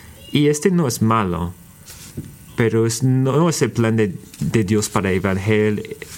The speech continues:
para, para difundir el evangelio principalmente. Dios quiere que las iglesias existen en un lugar particular, que me adoren de una manera particular y luego expanda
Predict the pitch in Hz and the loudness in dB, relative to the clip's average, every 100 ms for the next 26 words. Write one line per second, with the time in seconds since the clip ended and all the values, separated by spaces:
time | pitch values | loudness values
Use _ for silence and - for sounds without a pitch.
0 | - - 113 101 78 - - 151 - 104 | -20 -4 -2 0 -4 -8 -14 -6 -2 0
1 | 101 - - - - 120 123 107 107 101 | -2 -6 -14 -6 -2 0 2 2 2 2
2 | 98 98 98 95 92 95 95 98 92 90 | 2 0 0 0 0 -2 -2 -2 -2 0
3 | 90 - 82 82 85 - - - - - | -2 -4 -6 -6 -8 -14 -20 -20 -20 -20
4 | - - - - - - - - - - | -20 -18 -16 -16 -18 -18 -20 -20 -20 -18
5 | - - - - 113 - 135 135 131 120 | -14 -14 -6 -2 0 0 0 0 0 0
6 | 113 113 110 113 127 110 - 107 104 127 | 0 -2 0 0 2 0 0 0 2 0
7 | 127 139 139 - - - - 120 127 139 | 0 -2 -2 -10 -20 -20 -6 -2 2 2
8 | 151 151 135 139 143 - - 165 113 113 | 2 2 0 -2 -2 0 2 2 0 0
9 | 110 101 98 101 131 156 156 139 107 107 | 0 2 2 2 2 0 0 0 2 2
10 | 113 113 120 143 - 151 110 - 92 90 | 2 2 0 0 0 0 -2 0 0 -2
11 | 87 - - - 123 120 123 151 139 110 | -4 -8 -16 -4 0 2 4 4 2 0
12 | - - 127 123 90 80 85 | -4 -2 0 0 0 -4 -8